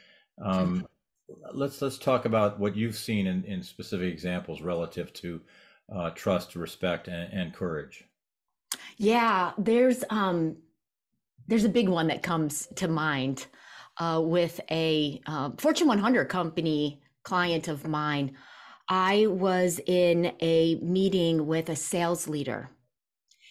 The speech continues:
Speaker 2: and Charlie, she was introducing a new business model, uh, that would change everything, right? They were going from ch-,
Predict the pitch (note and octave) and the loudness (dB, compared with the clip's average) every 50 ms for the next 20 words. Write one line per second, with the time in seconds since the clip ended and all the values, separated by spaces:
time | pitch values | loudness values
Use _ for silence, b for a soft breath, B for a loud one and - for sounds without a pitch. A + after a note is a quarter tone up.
0 | G3+ G3+ B B B - F#3 F#3 F3+ - - G3+ F#3 F3+ F3+ F#3 F3 - - G3+ | -20 -20 B B B -4 -2 -2 -2 -2 -2 0 2 2 4 2 2 0 0 0
1 | G3+ G3 G3+ G3 G3 G3 F#3 - F#3+ F3 D#3+ F3 F3 F3 F3 - - F#3 F3 E3+ | 2 4 2 2 2 0 -2 -2 -4 -6 -2 0 0 0 0 -2 -2 0 0 2
2 | E3 E3 D#3+ - - D#3+ D#3+ D#3+ D#3 D#3 F3 F3+ F#3 F3+ F3 F3 F3 E3+ F3 - | 2 0 -2 -2 -2 -2 0 0 0 2 2 4 6 6 6 6 6 4 2 -2
3 | E3 D3+ F3+ E3 D#3+ - D#3 C#3+ - - D3 C#3 C3 A#2+ G2+ A2+ G2 E2 B2+ - | -4 0 2 2 2 0 -4 -6 -6 -4 -4 -2 -2 -2 -2 -2 -4 -6 -6 -12
4 | _ _ _ _ b b b b b b b F3+ - - G3+ A3+ A3 - G#3 F#3+ | _ _ _ _ b b b b b b b -4 -2 0 2 2 4 6 4 4
5 | E3+ D#3+ - - A#3 A#3+ A3+ G#3 F#3+ - - - - - F#3 F3 C#3 D3+ D3+ C3 | 2 0 -2 0 2 2 4 2 2 0 -2 -8 -4 -2 -2 -2 0 -2 -4 -4
6 | - - - - - - - - - E3 E3+ E3+ F#3+ F3 F3 E3+ - G#3 F#3+ F#3+ | -4 -6 -6 -6 -6 -8 -10 -6 -2 -2 0 2 4 2 4 2 2 2 2 4
7 | F#3 F3 - F#3+ E3+ - - | 2 0 0 -2 -4 -4 -4